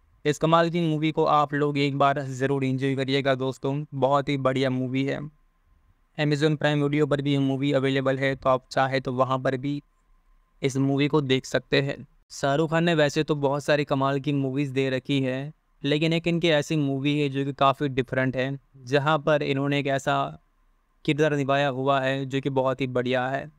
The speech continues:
जी हाँ, आज़म इन्हीं के कमाल की मूवी फ़ैन के बारे में बात करने वाले हैं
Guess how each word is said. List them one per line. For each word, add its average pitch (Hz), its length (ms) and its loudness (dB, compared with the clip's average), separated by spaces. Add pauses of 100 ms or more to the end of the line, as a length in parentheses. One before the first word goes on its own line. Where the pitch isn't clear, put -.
(200)
जी 135 280 0
हाँ, 160 240 0
आज़म 151 360 0
इन्हीं 151 160 0
के 151 180 0
कमाल 143 360 0
की 143 120 -4
मूवी 139 460 -2
फ़ैन 151 340 0
के 165 140 0
बारे 143 260 2
में 143 160 -2
बात 135 300 2
करने 135 300 0
वाले 135 360 2
हैं 135 260 -6